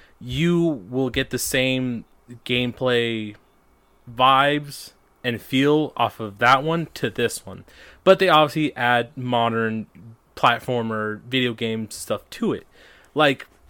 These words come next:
back in the day, there was no, uh, character almost making to the next platform.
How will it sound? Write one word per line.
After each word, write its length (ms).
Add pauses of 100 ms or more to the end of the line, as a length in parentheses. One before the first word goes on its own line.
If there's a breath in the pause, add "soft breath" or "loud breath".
back 400
in 80
the 80
day, 480 (500 soft breath)
there 180
was 300
no, 480 (320)
uh, 140
character 400
almost 340
making 280
to 540
the 380
next 300
platform. 680